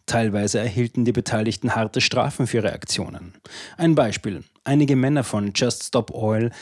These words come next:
waren im Oktober zwanzig zweiundzwanzig in sechzig Meter Höhe auf die stark befahrene Queen Elizabeth two Bridge östlich von London geklettert. Es entstanden lange Staus.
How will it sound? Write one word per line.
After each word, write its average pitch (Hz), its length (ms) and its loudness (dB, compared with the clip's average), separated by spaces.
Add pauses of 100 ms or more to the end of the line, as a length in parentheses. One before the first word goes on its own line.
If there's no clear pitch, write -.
(140)
waren 117 260 2
im 131 160 0
Oktober 123 480 2
zwanzig 110 340 -2
zweiundzwanzig 131 680 -2
in 127 180 0
sechzig 139 400 0
Meter 120 320 0
Höhe 110 300 2
auf 123 120 -2
die 131 120 -6
stark 117 400 0
befahrene 117 440 0
Queen 120 360 2
Elizabeth 123 580 -2
two 143 200 4
Bridge - 440 -2 (200)
östlich 107 360 0
von 104 240 -4
London 117 320 2
geklettert. 98 560 -2 (420)
Es - 160 0
entstanden 139 440 0
lange 117 240 4
Staus. 131 600 0